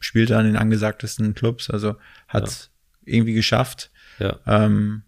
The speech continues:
Speaker 1: ja, ich weiß auch nicht, ich glaub, der spielt auch mit dem Gedanken, mal wieder zurückzukommen.
Speaker 2: Ja.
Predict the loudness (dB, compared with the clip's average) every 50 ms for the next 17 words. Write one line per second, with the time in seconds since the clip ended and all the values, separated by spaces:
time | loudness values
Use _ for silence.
0 | _ _ 0 0 2 0 0 -2 -4 -4 -2 0 0 0 0 0 0 -2 -2 -2
1 | -2 -6 -6 -4 -4 -4 -4 -2 -2 -2 0 0 0 -2 -2 -2 -4 -4 -4 -4
2 | -4 -4 -4 -4 -6 -10 -10 -10 -12 -12 -12 -10 -8 -6 -6 -8 -8 -12 _ _
3 | _ _ _ _ _ _ _ _ -8 -6 -6 -6